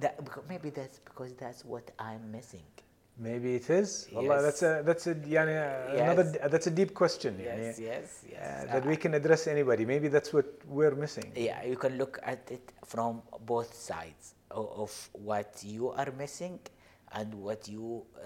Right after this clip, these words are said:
Speaker 1: really good at.
Speaker 2: Of course.
Speaker 1: If you are really good at something, you really, w-, i-, i-, يعني, ma-, imagine yourself that this is where I wanna be.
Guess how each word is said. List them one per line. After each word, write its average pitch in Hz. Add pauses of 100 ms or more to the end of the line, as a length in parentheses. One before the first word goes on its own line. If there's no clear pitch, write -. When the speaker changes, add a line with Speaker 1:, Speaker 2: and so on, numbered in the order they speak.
Speaker 1:
really 131 (420)
good 120 (180)
at. - (380)
Speaker 2:
Of -
course. - (440)
Speaker 1:
If -
you 101
are 98 (100)
really 135 (100)
good 135
at 123 (140)
something, 131
you 110 (120)
really, 101
w-, 98 (120)
i-, - (100)
i-, 170
يعني, 151 (200)
ma-, - (160)
imagine 95 (100)
yourself 95 (480)
that 90
this 110
is 90
where 85
I -
wanna 78
be. -